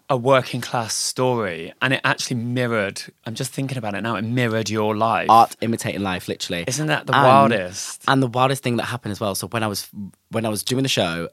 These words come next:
Speaker 2: this sh-, another show, I'm not sure if you guys have heard of it, called Beautiful People came up. I'm not here to list off my C V, but this is, has a real,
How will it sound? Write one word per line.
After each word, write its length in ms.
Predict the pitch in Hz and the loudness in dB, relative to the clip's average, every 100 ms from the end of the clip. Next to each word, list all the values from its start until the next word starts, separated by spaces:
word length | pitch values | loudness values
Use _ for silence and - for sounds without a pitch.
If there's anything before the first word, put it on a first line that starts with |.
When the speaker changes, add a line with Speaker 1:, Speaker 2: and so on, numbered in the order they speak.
| _ | _
Speaker 2:
this 260 | 87 104 - | -8 -4 -2
sh-, 220 | - - - | -2 -4 -10
another 360 | 90 104 127 123 | -4 2 2 2
show, 200 | 95 85 | -2 -2
I'm 80 | |
not 100 | 82 | -4
sure 140 | - 95 | -6 -6
if 220 | - - | -6 -6
you 80 | 104 | -2
guys 220 | 147 170 | 0 -2
have 100 | 202 | 0
heard 200 | 202 165 | 4 4
of 80 | 143 | 6
it, 180 | 127 - | 2 2
called 200 | 117 90 | 0 2
Beautiful 300 | 104 - 104 | -2 -4 -6
People 440 | 117 - 87 78 | -6 -6 -6 -6
came 220 | - 92 | -8 -8
up. 80 | 85 | -4
I'm 120 | 104 | 0
not 160 | 110 104 | 2 2
here 100 | 107 | 0
to 140 | - | -2
list 240 | 92 95 101 | -2 -4 -4
off 100 | - | -4
my 60 | |
C 200 | 92 95 | -2 -2
V, 180 | 87 98 | 0 -2
but 160 | 85 71 | -2 -4
this 180 | 104 - | -2 2
is, 60 | 123 | 4
has 140 | 123 | 6
a 100 | 123 | 6
real, 260 | 123 123 | 6 6